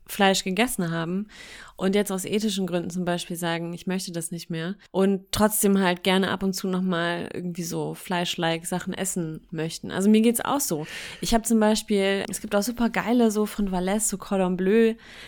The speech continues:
Dinger. Ist so lecker und es schmeckt original wie Hühnchen. Ich kann's gar nicht glauben. Und ich find's total cool, diese Möglichkeiten zu haben. Ich glaub, man sollte das jetzt auch nicht in rauen Mengen essen, weil das ist ja, glaub ich, auch ziemlich verarbeitet und da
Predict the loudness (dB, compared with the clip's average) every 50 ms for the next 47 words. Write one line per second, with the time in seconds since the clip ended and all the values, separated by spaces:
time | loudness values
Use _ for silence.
0 | -20 -18 _ -2 2 2 4 4 4 4 2 2 0 -2 -8 -10 -8 -6 -4 -4
1 | -2 -2 0 0 0 0 0 -2 -2 0 0 0 2 0 0 -2 -2 -2 -2 -2
2 | -4 -2 0 0 2 2 2 2 2 4 4 6 6 4 4 4 4 4 2 2
3 | 0 -2 -2 -2 -2 -4 -4 -2 0 0 0 -2 -2 -2 -2 -2 -2 -2 -2 -2
4 | 0 0 0 -2 -2 -4 -6 -8 -14 -18 -16 -16 -16 -18 -20 -20 -6 _ 4 4
5 | 6 4 4 2 -2 -2 2 4 4 4 4 2 -2 -2 0 0 0 2 0 -2
6 | -4 -2 0 2 4 4 4 4 4 4 4 2 -2 -6 -6 -4 -4 -4 -2 -2
7 | -2 2 4 4 4 4 2 2 4 4 4 4 4 2 0 2 4 4 4 4
8 | 2 0 0 0 0 -2 -2 -4 -4 -4 -4 -2 -2 -4 -2 2 2 2 4 2
9 | 2 2 2 0 0 0 -2 -2 0 2 2 2 2 0 0 -2 -2 0 0 0
10 | 0 2 2 0 0 0 -2 -6 -8 -8 -8 -6 -2 -2 -2 -2 -2 -4 -4 -2
11 | 0 2 2 2 2 0 -2 -4 -4 -4 -2 0 0 2 0 0